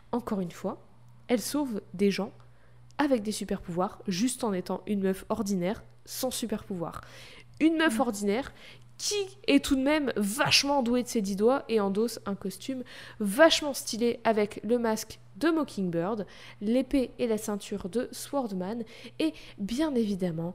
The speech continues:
Speaker 1: l'arc d'Hawkeye, tous chippés dans le manoir des Avengers. Et Eve, est-ce que tu pourrais, je t'en supplie, nous décrire le premier, le tout premier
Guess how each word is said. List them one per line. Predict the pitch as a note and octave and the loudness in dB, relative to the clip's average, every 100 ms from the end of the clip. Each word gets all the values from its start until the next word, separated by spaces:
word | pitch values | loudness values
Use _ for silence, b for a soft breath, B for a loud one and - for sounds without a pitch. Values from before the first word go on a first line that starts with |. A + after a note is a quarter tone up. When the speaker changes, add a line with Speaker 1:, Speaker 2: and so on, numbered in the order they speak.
| B B - | B B 2
Speaker 1:
l'arc | G3+ G3+ A#3+ - - b | 4 4 0 -10 -18 b
d'Hawkeye, | F3+ A3 A#3 F3+ D#3+ F#3 F#3 - | -2 0 0 -2 -4 -4 -6 -14
tous | - D4 - - - - | -6 -6 -6 -10 -16 -12
chippés | - - A#4 - C4+ - - - | -6 -4 -6 -4 -2 -2 -6 -8
dans | G3+ A#3 | -4 -2
le | G#3 | 0
manoir | F3 E3 F3 A#3+ - - - | -2 -4 -6 -8 -10 -20 -10
des | A#3+ A#3 | -6 -4
Avengers. | G#3+ G3 F#3 F3+ F3+ G3 - | -2 -4 -4 -6 -6 -10 -10
Et | F#3 - | -12 -8
Eve, | A#3+ C#4 A3+ - | -6 -4 -6 -10
est-ce | F#3 - | -12 -10
que | - E4 B B B - | -8 -8 B B B -16
tu | - B4 - | -12 -12 -8
pourrais, | C#4 A#3+ F#3 b b b - | -6 -4 -6 b b b -12
je | C4+ | -8
t'en | C4+ | -6
supplie, | B3+ F#4+ G4 A4+ G4 | -6 -8 -6 -2 0
nous | E4 | 2
décrire | F4 - - F4+ F4+ B B B - | 0 0 -2 -2 -4 B B B -4
le | C4 D#4+ | -2 -2
premier, | - - F#4+ F#4+ F4 E4+ F4 G4 - - | -4 -4 0 2 2 2 0 -4 -14 -8
le | B3 | -8
tout | - - D5 | -10 -12 -10
premier | - D#4+ C#4 B3+ C4 | -6 -6 -4 -6 -8